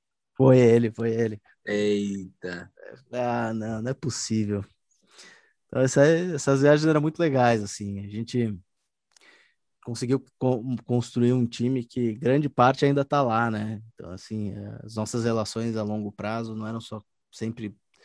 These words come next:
Speaker 1: a gente se dedicou muito em fazer relações duradouras, não só com marcas, com parceiros, mas também com as pessoas que trabalham lá. Então, Paulinha tá lá desde o começo. Natália, diretora de produção, tá lá há muito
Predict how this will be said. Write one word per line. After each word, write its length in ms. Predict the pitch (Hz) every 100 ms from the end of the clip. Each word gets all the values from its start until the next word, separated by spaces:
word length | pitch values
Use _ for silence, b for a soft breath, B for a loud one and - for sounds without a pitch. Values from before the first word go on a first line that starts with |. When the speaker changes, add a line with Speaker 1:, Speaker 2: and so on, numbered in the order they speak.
| b b b b b -
Speaker 1:
a 40 |
gente 100 | 113
se 80 | -
dedicou 380 | 117 110 - 117
muito 300 | 117 117 113
em 40 |
fazer 340 | 107 107 107 104
relações 760 | 107 104 - 107 104 - - _ _ _ _ _ _ _
duradouras, 640 | 117 123 117 104 120 127 113
não 120 | 123
só 120 | 127
com 240 | 117 117 107
marcas, 560 | 95 101 120 113 98
com 140 | - 104
parceiros, 440 | 104 101 110 110
mas 120 | 120
também 200 | 117 113
com 80 | 113
as 80 | 117
pessoas 320 | - - 107
que 60 | -
trabalham 400 | 104 101 98 98
lá. 140 | 95
Então, 180 | 92 98
Paulinha 360 | 104 101 107 123
tá 120 | 104
lá 120 | 107
desde 200 | 104 101
o 40 |
começo. 560 | - 95 98 104 101 - 113 _ _ _ _ _ _ _ _ _ _ _ _ _ _ _ _ _ -
Natália, 720 | 139 127 - 113 117 107 101 98
diretora 360 | 101 98 101
de 80 | 101
produção, 400 | 101 101 - 101
tá 140 | 95 95
lá 160 | 95
há 40 | 95
muito 200 | 92